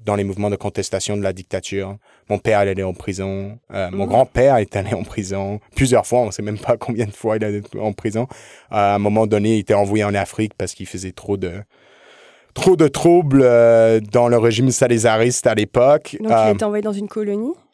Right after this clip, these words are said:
Speaker 1: au Mozambique, ouais.
Speaker 2: D'accord.
Speaker 1: Il était envoyé au Mozambique, il est resté cinq, six ans.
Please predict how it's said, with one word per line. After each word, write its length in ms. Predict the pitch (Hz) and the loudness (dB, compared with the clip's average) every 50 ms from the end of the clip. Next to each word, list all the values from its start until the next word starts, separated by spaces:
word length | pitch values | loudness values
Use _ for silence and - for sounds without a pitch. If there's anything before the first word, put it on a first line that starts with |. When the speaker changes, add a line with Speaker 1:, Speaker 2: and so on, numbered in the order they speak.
| _ _ _ _ _ - - | _ _ _ _ _ -6 -2
Speaker 1:
au 60 | 117 | 0
Mozambique, 480 | 117 113 107 107 101 90 90 - - - - | 0 2 2 0 -2 -2 -6 -12 -14 -14 -14
ouais. 80 | - - _ | -14 -12 _
Speaker 2:
D'accord. 180 | - 202 101 110 | -14 -10 -6 -6
Speaker 1:
Il 40 | 104 | -4
était 120 | 98 95 110 | -2 -2 0
envoyé 280 | 101 101 101 104 107 | 0 0 0 0 0
au 60 | 107 104 | 0 0
Mozambique, 640 | 104 107 98 101 98 92 95 113 120 - - 107 - - | 0 -2 -2 -4 -4 -2 -2 -2 -4 -4 -6 -12 -12 -10
il 160 | 101 101 98 | -10 -6 -6
est 80 | 98 | -6
resté 480 | 92 92 92 - - 95 90 87 87 85 | -6 -6 -8 -8 -10 -10 -10 -10 -10 -12
cinq, 380 | 82 - - - 104 101 104 - | -12 -10 -8 -6 -6 -6 -6 -8
six 340 | - - - 101 95 90 98 | -10 -10 -10 -10 -8 -8 -6
ans. 320 | 92 98 107 113 117 117 | -4 -4 -4 -6 -6 -10